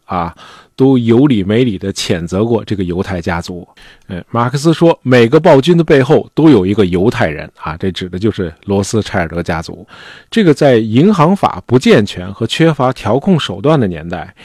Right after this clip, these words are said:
一些有实力的银行野蛮生长，甚至左右某些产业，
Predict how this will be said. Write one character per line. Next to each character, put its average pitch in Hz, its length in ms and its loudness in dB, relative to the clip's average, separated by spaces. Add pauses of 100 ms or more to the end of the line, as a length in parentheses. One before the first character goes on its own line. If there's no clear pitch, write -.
(180)
一 175 100 -2
些 170 180 4
有 110 260 -2
实 - 220 -4
力 175 160 4
的 117 80 2
银 104 240 -2
行 110 260 -4
野 110 220 -2
蛮 110 240 -2
生 175 240 -2
长， - 240 -6 (160)
甚 131 240 -2
至 120 80 4
左 95 260 -4
右 123 280 2
某 98 160 -4
些 139 140 0
产 - 280 -6
业， 117 240 0